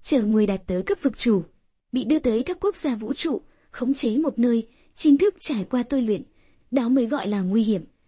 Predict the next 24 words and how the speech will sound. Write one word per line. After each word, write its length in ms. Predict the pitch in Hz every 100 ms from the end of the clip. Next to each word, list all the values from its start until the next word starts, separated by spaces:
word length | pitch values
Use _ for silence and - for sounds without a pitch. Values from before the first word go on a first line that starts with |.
| _
Đặc 180 | 262 247
biệt 200 | 233 226 - _
khi 180 | 349
tới 120 | 330 262
cấp 200 | 427 -
giới 160 | 254
chủ, 260 | 190 311 180 - _ _ _
lại 160 | 269
không 260 | 285 349 294
được 140 | 247
đem 160 | 214 262
theo 140 | 277
đội 140 | 254 247
bảo 180 | 226 180
vệ, 240 | 214 - - _ _
bắt 180 | 403 349
đầu 180 | 294 196
các 200 | 370 339
loại 140 | -
ma 200 | 226 277
luyện 160 | 262 -
sinh 220 | - 302
tử." 220 | 277 202 - _ _
"Ừm." 220 | 220 180